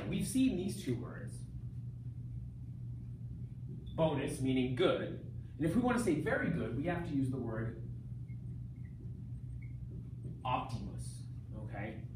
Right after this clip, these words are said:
But these adjectives like this or like this are very rare. You're more likely to see this change with the I S S I M, all right? So that's, memorize this,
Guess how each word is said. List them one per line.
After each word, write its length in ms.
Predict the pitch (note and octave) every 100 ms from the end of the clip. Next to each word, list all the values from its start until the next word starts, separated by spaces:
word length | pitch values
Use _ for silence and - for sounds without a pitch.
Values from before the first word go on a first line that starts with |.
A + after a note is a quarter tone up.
| - - - - - - -
But 280 | G3 G3 E3+
these 680 | A#3+ B3 B3 A#3+ B3 - - - -
adjectives 640 | D3+ D#3+ D#3 E3 - D3 C#3
like 300 | B2+ A#2+ C#3
this 380 | E3+ E3 - - - - -
or 160 | C3 C3
like 340 | B2+ B2 B2+
this 300 | F3+ G3+ - -
are 220 | G#3 G#3
very 320 | G#3+ G#3+ G#3
rare. 380 | C#3 C3+ - - - - -
You're 180 | D#3+ E3
more 380 | F#3 G#3 G#3+ G3+
likely 300 | E3+ - E3
to 100 | D3
see 240 | - C#3+ C3
this 220 | B2+ A#2+
change 320 | C3 B2 A#2
with 140 | A#2+
the 100 | B2 -
I 260 | B2+ D3 D3
S 220 | C3+ B2+
S 160 | B2 A#2+ A2+
I 160 | A2
M, 280 | A2 G2+ - - - - -
all 80 | -
right? 180 | A#3+ C4
So 100 | F#3
that's, 260 | A#3 A3+ - - -
memorize 760 | D#3+ G3+ B3+ B3+ A3 G#3+ C#3+
this, 320 | C#3+ G3 -